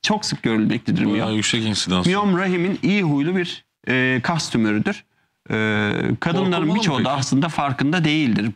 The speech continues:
Speaker 1: böyle bir hastalığı olduğunu. Biz hocam bir muayeneye geldim diye geldiğinde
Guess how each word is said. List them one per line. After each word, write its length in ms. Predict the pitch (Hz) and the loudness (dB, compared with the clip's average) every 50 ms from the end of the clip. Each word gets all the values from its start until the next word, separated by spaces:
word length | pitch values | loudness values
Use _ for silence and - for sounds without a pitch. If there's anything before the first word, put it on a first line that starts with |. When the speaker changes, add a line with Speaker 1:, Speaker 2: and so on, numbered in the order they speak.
| _ - - | _ -6 -2
Speaker 1:
böyle 260 | 120 117 110 110 104 | 0 0 2 2 2
bir 260 | 110 110 110 - - - | 0 0 -2 -6 -8 -4
hastalığı 420 | - 120 - - - 123 110 110 | -4 -4 -4 -2 0 0 2 2
olduğunu. 460 | 110 110 117 123 120 107 131 175 190 170 | 0 0 0 0 0 0 0 0 0 0
Biz 300 | 160 147 151 - - - | 0 -2 -4 -4 -2 -2
hocam 360 | 180 180 143 147 139 147 151 | 0 0 2 0 2 2 2
bir 60 | 156 | 2
muayeneye 460 | 151 151 147 151 151 147 151 156 151 | 2 2 0 0 0 0 0 0 0
geldim 420 | 143 147 139 139 135 131 131 127 120 | 0 0 0 0 0 2 2 2 2
diye 120 | 117 113 | 2 2
geldiğinde 680 | 113 143 147 151 147 135 110 113 107 104 113 170 185 | 0 0 0 0 0 0 2 2 2 2 2 0 -2